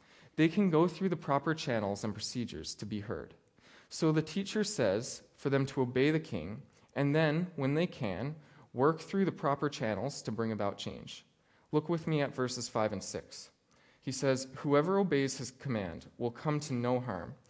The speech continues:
and the wise heart will know the proper time and procedure. For there is a proper time and procedure for every matter,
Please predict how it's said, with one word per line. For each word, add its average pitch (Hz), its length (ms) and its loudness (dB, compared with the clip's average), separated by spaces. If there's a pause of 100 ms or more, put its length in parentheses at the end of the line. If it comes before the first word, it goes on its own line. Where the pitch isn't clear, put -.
(300)
and 127 100 0
the 123 60 2
wise 135 320 4
heart 156 260 2
will 135 100 0
know 123 220 2
the 120 60 2
proper 127 400 -2
time 107 280 -2
and 101 140 -6
procedure. - 560 -10 (540)
For 147 160 0
there 143 160 6
is 156 100 4
a - 60 0
proper 156 340 2
time 170 300 2
and 135 120 0
procedure 113 460 -4
for 107 160 -6
every 120 300 -2
matter, 80 400 -6